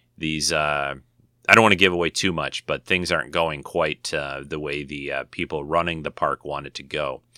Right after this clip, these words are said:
And there's a lot of stuff going on, a lot of, a lot of interesting things, and they're just really starting to set the stage, I think, for what's to come. But it's, uh,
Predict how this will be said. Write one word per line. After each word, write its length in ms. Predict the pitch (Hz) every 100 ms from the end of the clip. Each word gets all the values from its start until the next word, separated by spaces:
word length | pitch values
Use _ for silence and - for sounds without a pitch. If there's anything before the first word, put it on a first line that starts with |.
| - - - _ -
And 380 | 76 73 73 73
there's 220 | 131 107
a 40 |
lot 220 | 101 98 92
of 60 |
stuff 260 | - 80 -
going 300 | 73 69 67
on, 240 | 65 64
a 40 | 71
lot 160 | 82
of, 100 | 76 -
a 40 |
lot 140 | 82 82
of 60 |
interesting 380 | 78 87 - 73
things, 420 | - 80 73 71
and 120 | 73
they're 80 | 76
just 380 | 78 98 - -
really 280 | 82 90 82
starting 360 | - 82 80 71
to 40 |
set 280 | - 85 -
the 80 | -
stage, 420 | - 76 78 73
I 80 | 67
think, 240 | 76 65
for 260 | - 69 - - - _
what's 240 | - 80 -
to 100 | -
come. 460 | - - 76 67 - _ _ _ _ -
But 280 | 82 87 82
it's, 220 | 80 -
uh, 120 | 76